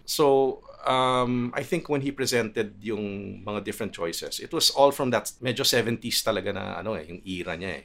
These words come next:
And one of them was obviously yung sa Advisors nga. I guess we decided, kasi maski na ako, I was listening to it, it had a horn section, may keys, punong-puno siya, pare, tas ang dami yung mga backup vocals.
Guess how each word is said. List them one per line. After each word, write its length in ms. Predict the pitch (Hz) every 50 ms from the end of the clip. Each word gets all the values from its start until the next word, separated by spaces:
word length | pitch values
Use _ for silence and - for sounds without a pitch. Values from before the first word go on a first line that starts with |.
| -
And 100 | - 131
one 160 | 131 147 151
of 120 | 147 143 120
them 120 | 135 127
was 240 | 123 117 - - - -
obviously 420 | - 107 101 104 104 95 - 90 87
yung 80 | 95
sa 140 | 90 - -
Advisors 500 | 92 95 92 80 76 - - 87 78 71
nga. 220 | - 87 76 73 -
I 80 | -
guess 200 | 117 117 170 160
we 100 | - 147
decided, 680 | 127 107 - - - 135 135 139 117 92 90 85 85 - - - - - - - - - -
kasi 240 | _ - 131 127 170
maski 240 | 135 135 - - 143
na 160 | 139 131 123
ako, 480 | 117 - 151 135 113 101 92 85 - - -
I 80 | - 117
was 220 | 120 127 131 113 120
listening 400 | 127 139 - - 156 151 151 -
to 160 | 147 120 95
it, 120 | 98 95
it 120 | - 123 -
had 240 | - 107 107 95 95 - - -
a 80 | 85 -
horn 300 | - - 143 151 170 165
section, 720 | - - 151 139 139 - - - 139 135 131 127 127 - - - - - -
may 220 | - 101 101 104 -
keys, 640 | - - 180 175 175 175 165 - - - - - - - - - - - - - - -
punong-puno 480 | - 170 165 185 180 - 202 185 185 180
siya, 160 | 175 - 190
pare, 240 | - 165 151 156 170
tas 160 | - - -
ang 80 | 113 101
dami 220 | 107 98 98 113
yung 80 | 120 117
mga 140 | 117 123 117
backup 320 | 110 113 113 - - -
vocals. 720 | - 123 127 131 - 117 107 107 113 110 - - - -